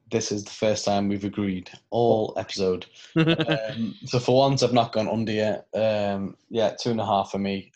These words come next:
Speaker 1: um, as well. I thought, honestly, the War Games matches, you know, which the whole pay-per-view is built around, were, were pretty solid. I thought they were, they were good. You know, the
Speaker 2: Mm.
Speaker 1: women's
Speaker 2: Yeah,
Speaker 1: match
Speaker 2: to
Speaker 1: was
Speaker 2: be fair.
Speaker 1: fantastic.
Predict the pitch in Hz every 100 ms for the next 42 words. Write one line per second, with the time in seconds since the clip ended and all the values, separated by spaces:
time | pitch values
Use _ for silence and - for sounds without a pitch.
0 | - 101 98 104 101 107 107 110 - -
1 | _ - 131 147 131 - - 117 135 135
2 | 123 107 107 107 117 117 110 110 - 110
3 | 98 - - 107 98 95 98 101 104 101
4 | 98 101 98 90 98 90 92 95 98 101
5 | 98 98 101 98 - 113 117 - - 98
6 | 95 98 101 - 95 101 - 110 104 101
7 | 98 - - - _ 113 101 95 104 113
8 | 107 110 101 - 92 - 101 104 123 -
9 | 117 117